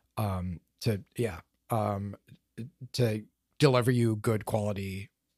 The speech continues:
uh, data by, by default. I mean, again, it's the, like, I, I feel like that's kind of domain expertise. And honestly, like, I wouldn't expect Amazon, I mean, they seem to have stumbled into this kind of accidentally, and they're,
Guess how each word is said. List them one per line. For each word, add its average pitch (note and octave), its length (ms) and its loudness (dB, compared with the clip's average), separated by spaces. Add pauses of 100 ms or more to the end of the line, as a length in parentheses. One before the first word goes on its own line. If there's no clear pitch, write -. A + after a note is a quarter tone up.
(280)
uh, G2+ 180 -6
data G2+ 480 -4
by, F#2+ 400 -6
by A2+ 140 -2
default. G#2+ 420 -8 (500)
I D#3+ 60 -8
mean, F3 100 6
again, E3+ 240 6
it's C3 180 0
the, C3+ 120 4
like, C3 240 2
I, C#3 200 2
I C3 60 0
feel C#3 140 2
like B2+ 140 2
that's A#2+ 140 -4
kind B2+ 140 0
of G#2+ 80 0
domain A2+ 300 0
expertise. A#2 680 -2 (480)
And F3 120 4 (280)
honestly, F3+ 640 4 (100)
like, D#3 220 4 (100)
I E3 120 4
wouldn't G3 260 4
expect D#3 480 0
Amazon, G3+ 480 6 (840)
I D3 60 2
mean, D#3+ 140 8
they D#3+ 80 8
seem G3+ 200 2
to - 80 8
have D3 100 6
stumbled C#3 600 4
into A#2+ 240 -2
this E3 240 4
kind C3+ 160 2
of G#2 60 -2
accidentally, B2+ 640 2
and A#2+ 120 2
they're, G2+ 160 0